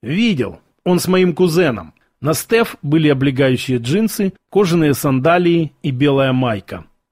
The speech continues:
Ее подружка оделась точно так же, но в другие цвета.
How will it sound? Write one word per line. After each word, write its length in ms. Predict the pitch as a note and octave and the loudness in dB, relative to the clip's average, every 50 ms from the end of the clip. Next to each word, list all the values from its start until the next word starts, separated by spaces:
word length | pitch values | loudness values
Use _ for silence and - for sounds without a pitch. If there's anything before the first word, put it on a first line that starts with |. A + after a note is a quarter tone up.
| _ _ | _ _
Ее 240 | - C#3+ D#3 F3+ E3+ | -4 0 2 2 2
подружка 540 | F#3 G3+ F#3 F3 G#3+ A#3+ A#3 - - - F3 | 2 0 -2 0 -2 -2 -2 -2 -2 -2 -2
оделась 340 | D#3+ D3+ E3+ E3 D#3+ - | 0 2 2 2 2 0
точно 380 | - - D#3+ C#3 - - F3+ E3+ | 0 -2 -4 -2 -2 -4 -4 -2
так 260 | - G#3+ F3 C3 G2 | 0 0 0 0 -2
же, 200 | F2 E2+ F#2+ F2+ - _ _ _ - | -6 -10 -12 -14 -16 _ _ _ -6
но 120 | D3 D#3+ | -4 -4
в 60 | D3 | -2
другие 420 | C3+ D3 D#3 D3+ B2+ B2+ C3 B2 A#2+ | -2 -2 -2 -2 0 0 -2 -2 -2
цвета. 500 | - - D#3 E3 C#3+ - C#3 - - | -2 -2 -2 -2 -2 -2 -4 -6 -8